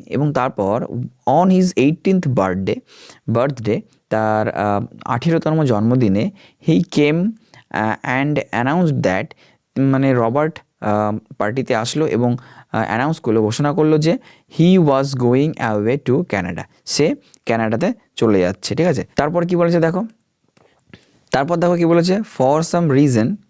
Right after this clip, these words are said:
কোনো কারণে, আহ, "he looked a little frightened, মিসেস হ্যালেট thought",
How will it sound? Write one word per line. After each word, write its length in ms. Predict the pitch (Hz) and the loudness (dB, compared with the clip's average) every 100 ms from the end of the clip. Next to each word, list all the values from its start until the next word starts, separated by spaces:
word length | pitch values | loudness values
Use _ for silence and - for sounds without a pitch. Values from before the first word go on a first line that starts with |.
| - | -4
কোনো 300 | 135 165 190 | 0 2 0
কারণে, 560 | 123 135 131 101 127 - _ _ _ | 0 0 0 0 -2 -6 _ _ _
আহ, 240 | 113 127 151 | -2 0 0
"he 320 | 196 151 143 | 2 2 4
looked 300 | 170 165 - | 4 2 0
a 80 | 131 | 0
little 380 | 127 143 170 | 2 0 0
frightened, 540 | 165 120 110 - 113 180 - _ | 0 -2 -2 -2 -4 -4 -10 _
মিসেস 360 | 135 147 170 156 | -2 0 0 0
হ্যালেট 360 | 110 113 - | -2 -4 -4
thought", 140 | 101 | -6